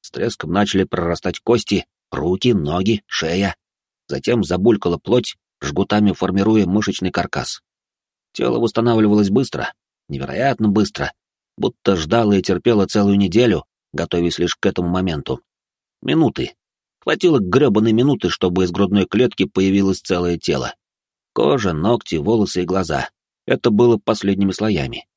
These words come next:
И как только они сформировались, энергия улеглась. Мы напряглись, вгляделись в огроменного мужчину, сидящего с закрытыми глазами. Резко вдохнул он.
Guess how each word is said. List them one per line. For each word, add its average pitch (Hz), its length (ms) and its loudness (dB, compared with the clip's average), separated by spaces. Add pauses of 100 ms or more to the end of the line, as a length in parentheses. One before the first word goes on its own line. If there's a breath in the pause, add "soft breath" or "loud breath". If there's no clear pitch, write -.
(420)
И 73 160 -8
как - 300 -10
только 82 380 -4
они 73 360 -4 (160)
сформировались, 71 1000 -2 (840)
энергия 107 600 -2
улеглась. 85 680 -2 (680)
Мы - 100 -16
напряглись, 73 580 -4 (440)
вгляделись 78 560 -2
в 80 40 0
огроменного 90 600 0
мужчину, 87 500 0
сидящего 82 520 -2
с 78 40 -6
закрытыми 82 400 -4
глазами. 76 500 -2 (3500 loud breath)
Резко 98 400 -4
вдохнул 82 520 -6
он. 67 260 -6